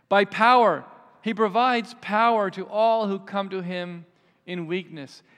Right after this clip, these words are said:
And I hope you believe this. I hope that you can say with the Apostle Paul, "When I am weak,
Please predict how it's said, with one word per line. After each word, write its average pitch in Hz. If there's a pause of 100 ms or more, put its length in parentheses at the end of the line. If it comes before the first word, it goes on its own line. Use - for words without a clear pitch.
(100)
And 185
I 214
hope 196
you 175
believe 156
this. 170 (160)
I 226
hope 226
that 196
you 196
can 185
say 170 (200)
with 233
the 226
Apostle 196
Paul, 151 (180)
"When 233
I 196
am 170
weak, 160